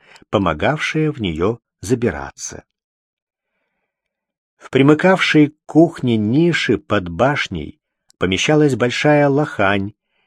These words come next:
с непременным каменным судомойным столом, жёлобом, кувшинами, ведром, тряпками и красным медным котлом, которые можно было носить на голове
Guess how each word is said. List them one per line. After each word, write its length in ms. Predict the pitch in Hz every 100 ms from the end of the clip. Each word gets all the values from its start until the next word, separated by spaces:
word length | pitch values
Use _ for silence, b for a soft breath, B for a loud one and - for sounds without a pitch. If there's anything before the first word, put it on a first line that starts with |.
| _
с 100 | -
непременным 760 | 113 117 110 123 156 151 160 156
каменным 600 | - 107 131 139 147 143
судомойным 720 | - 110 101 95 120 135 135
столом, 720 | - - 80 90 123 143 139 - _ _
жёлобом, 760 | - 80 110 131 135 131 135 131 _ _ -
кувшинами, 840 | 131 - - 110 117 117 117 113
ведром, 680 | 90 110 101 90 101 113 117 - _ -
тряпками 760 | 107 104 107 - 113 107 110 b b b -
и 80 | 123
красным 680 | - 120 139 - 147 120 92
медным 400 | 117 123 139 139
котлом, 720 | 139 - 95 95 98 101 101 _ _ _ _
которые 400 | 87 95 139 147
можно 340 | 123 120 127 135
было 220 | 143 135
носить 420 | 107 - 131 -
на 140 | 113
голове 640 | 104 101 90 82 147 165